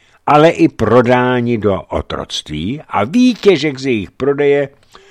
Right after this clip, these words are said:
se buď dával chrámům, křesťanským, jak se říká, tam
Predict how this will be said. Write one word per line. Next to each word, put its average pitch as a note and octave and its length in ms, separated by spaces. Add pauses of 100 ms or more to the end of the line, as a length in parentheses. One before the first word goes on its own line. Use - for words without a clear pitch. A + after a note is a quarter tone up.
(240)
se B2+ 160
buď C3+ 220
dával A2+ 540
chrámům, A2 1080 (640)
křesťanským, B2+ 1000
jak C#3 160
se D3 160
říká, C#3 400
tam C3 260